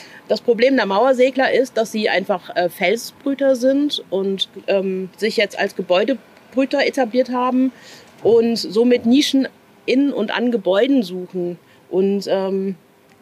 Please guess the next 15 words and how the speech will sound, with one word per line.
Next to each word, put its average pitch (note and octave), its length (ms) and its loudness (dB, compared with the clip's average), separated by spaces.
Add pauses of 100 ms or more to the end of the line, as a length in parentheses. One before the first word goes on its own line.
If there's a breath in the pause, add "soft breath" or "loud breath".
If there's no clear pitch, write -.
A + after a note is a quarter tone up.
die G#3+ 80 -4
sind A3+ 220 -2
halt A3 180 0
sehr, G#3+ 220 2
sehr G3+ 240 0
rar G#3+ 180 0
zu G#3 140 -8
finden B3+ 400 0
und G3 180 -2
gerade G3 340 0
auch, G3+ 380 0
ähm, F#3 520 -4 (840 soft breath)
je A3 140 0
nach G#3 220 2
Himmelsrichtung, C4 960 2